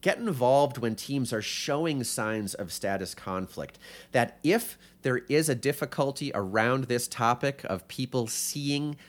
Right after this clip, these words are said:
status, seeing that correctly, understanding influence within the dynamics of their teams, if they don't all share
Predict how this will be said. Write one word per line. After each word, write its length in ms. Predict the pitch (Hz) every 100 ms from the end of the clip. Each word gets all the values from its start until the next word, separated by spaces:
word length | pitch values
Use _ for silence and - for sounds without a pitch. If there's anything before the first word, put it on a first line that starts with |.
| _
status, 760 | - - 127 117 135 139 - -
seeing 440 | - 135 135 135
that 220 | 127 127
correctly, 580 | - 123 117 120 - 131
understanding 760 | - 131 135 135 - 127 131 120
influence 640 | 113 123 - 127 131 131
within 260 | 117 117 117
the 80 | 110
dynamics 500 | 104 107 113 117 -
of 120 | 110
their 160 | 104
teams, 400 | 95 - 117 127
if 160 | - 120
they 160 | 120 113
don't 340 | 127 147 160
all 220 | 113 123 127
share 520 | - - 110 123